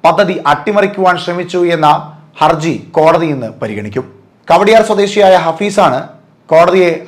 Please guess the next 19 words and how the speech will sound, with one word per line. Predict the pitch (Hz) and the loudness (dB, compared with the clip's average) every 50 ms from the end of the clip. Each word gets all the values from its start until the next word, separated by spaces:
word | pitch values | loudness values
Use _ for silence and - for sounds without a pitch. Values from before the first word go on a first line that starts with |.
| 135 | -6
ഹർജിയുമായി | 151 156 156 165 196 190 160 151 131 - - | -4 -4 -2 -2 0 0 2 0 0 -2 -4
സമീപിച്ചത്. | 117 110 117 113 110 110 - 131 135 151 - - - _ _ _ - | -6 -6 -6 -6 -8 -8 -6 -4 -4 -4 -4 -8 -14 _ _ _ -2
തിരുവനന്തപുരം | 214 214 247 247 247 247 254 247 240 226 196 | 0 2 2 2 2 2 2 2 2 0 -2
വിജിലൻസ് | 190 190 214 226 233 226 - 226 | -2 -2 -2 -2 -2 -4 -2 0
കോടതിയിലാണ് | 226 220 208 202 196 190 165 147 135 - - - - - | 2 2 2 2 4 4 4 2 0 -4 -8 -10 -4 -2
കേസ് | 156 156 156 - | -2 -2 -2 -4
പരിഗണിക്കുക. | 117 113 113 113 117 113 120 135 147 147 - - - _ _ - | -8 -8 -8 -8 -8 -6 -4 -2 -2 -2 -4 -8 -18 _ _ 2
കേരയിൽ | 214 226 247 254 262 269 262 220 262 | 4 6 6 6 6 4 2 2 0
പദ്ധതി | 254 220 240 226 240 233 226 | 0 0 0 2 2 2 2
എന്ന | 214 220 208 175 - - - - | 4 4 2 2 2 -2 -2 0
സർക്കാരിന്റെ | 185 180 - 214 208 208 208 190 165 - 180 180 | 0 2 4 4 4 6 4 2 2 2 0 0
ഏറ്റവും | 180 - 233 233 220 - | 0 0 -2 -2 -2 -2
പ്രധാനപ്പെട്ട | 196 185 175 190 190 196 196 196 190 170 - 185 - - - - | -4 -2 0 0 2 0 0 -2 -2 0 2 2 2 0 -2 -4
പദ്ധതി | 151 - 165 165 165 139 101 - - - - _ _ _ - | -2 -2 0 -2 -2 -2 -4 -6 -14 -20 -20 _ _ _ 2
കേരളത്തിൽ | 202 214 233 240 240 - 220 214 190 - 160 180 | 4 6 6 4 2 2 0 -2 -2 0 0 0
വലിയ | 190 208 214 214 165 156 170 | 2 4 4 2 4 2 2
അനിശ്ചിതത്വത്തിലായിരുന്നു | 180 185 - - 196 180 170 170 196 170 165 160 156 151 143 143 139 | 0 -2 -4 -6 -8 -8 -6 -2 2 2 4 4 4 2 0 -2 -4
മുൻപോട്ട് | 139 139 139 151 139 117 101 | -4 -2 -2 -2 -2 -2 -4
പോയിരുന്നത്. | 110 113 117 123 123 127 135 | -4 -6 -4 -4 -4 -4 -6